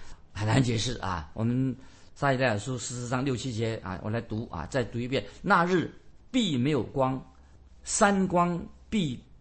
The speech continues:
退缩，那日必是耶和华所知道的，不是白昼，也不是黑夜，到了晚上才有光明。”特别讲，这里讲到，这是一个预言，还没有应验的，说那日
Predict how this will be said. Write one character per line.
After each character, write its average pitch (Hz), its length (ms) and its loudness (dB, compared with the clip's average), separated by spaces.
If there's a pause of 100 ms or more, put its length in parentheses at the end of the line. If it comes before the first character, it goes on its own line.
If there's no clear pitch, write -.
(340)
退 165 260 4
缩， 143 360 0 (240)
那 185 260 4
日 185 300 0 (580)
必 208 220 0
是 165 520 -2
耶 147 140 4
和 165 120 6
华 110 440 -4
所 101 240 -4
知 143 200 -6
道 120 160 -4
的， - 180 -10 (520)
不 175 100 4
是 175 140 2
白 135 180 0
昼， 160 240 0 (800)
也 139 120 4
不 156 100 0
是 165 160 -2
黑 156 200 2
夜， 156 260 -2 (360)
到 180 140 4
了 151 80 6
晚 110 240 0
上 131 240 0
才 143 140 -2
有 104 80 2
光 123 260 -2
明。” 95 240 -4 (540)
特 214 140 8
别 180 120 8
讲， 120 160 0
这 160 120 -4
里 147 80 -2
讲 107 120 2
到， 123 200 2
这 160 180 0
是 156 140 0
一 147 40 -4
个 151 80 0
预 165 160 0
言， 127 140 4
还 131 80 2
没 156 80 4
有 156 60 2
应 160 180 2
验 123 140 0
的， 98 80 -4
说 165 120 0 (200)
那 180 280 2
日 170 300 0